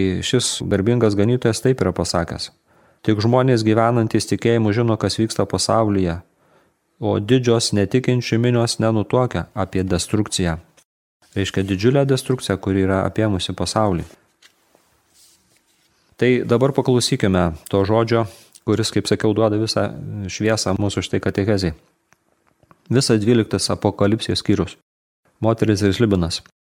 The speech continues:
Ir pasirodė danguje didis ženklas, moteris apsisiautusi saulę po jos kojų mėnulis, o ant galvos dvylikos žvaigždžių vainikas.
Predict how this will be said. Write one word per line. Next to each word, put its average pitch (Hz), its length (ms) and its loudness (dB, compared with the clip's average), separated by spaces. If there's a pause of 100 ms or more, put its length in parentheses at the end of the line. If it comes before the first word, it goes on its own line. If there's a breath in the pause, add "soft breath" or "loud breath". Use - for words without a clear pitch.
(120)
Ir 107 140 -2
pasirodė 131 500 2
danguje 120 320 2
didis 120 300 0
ženklas, 123 480 0
moteris 113 480 0
apsisiautusi 120 680 0
saulę 123 460 0 (760 soft breath)
po 110 140 2
jos 104 100 -2
kojų 117 320 2
mėnulis, 120 540 0 (100)
o 110 80 2
ant 104 160 0
galvos 107 400 2
dvylikos 113 480 0
žvaigždžių 104 380 0
vainikas. 110 420 -4